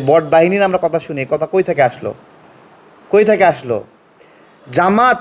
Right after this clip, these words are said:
এই বটগিরি করে যা কামাই করছে, আগামী দশ বছরে এই দুর্নাম ঘোচাতে পারবে না। মানুষ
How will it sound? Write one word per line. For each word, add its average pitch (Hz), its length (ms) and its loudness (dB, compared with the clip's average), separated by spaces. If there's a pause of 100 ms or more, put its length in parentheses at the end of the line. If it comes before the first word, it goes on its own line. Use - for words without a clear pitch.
এই 196 140 2 (140)
বটগিরি 196 540 0
করে 220 200 -2
যা 202 160 0
কামাই 220 320 -2
করছে, 196 340 0 (440)
আগামী 214 340 0 (140)
দশ 240 160 6 (160)
বছরে 214 460 0 (360)
এই 185 160 0
দুর্নাম 180 380 -2
ঘোচাতে 160 280 0
পারবে 117 220 2
না। 101 120 -10 (2250)
মানুষ 170 240 2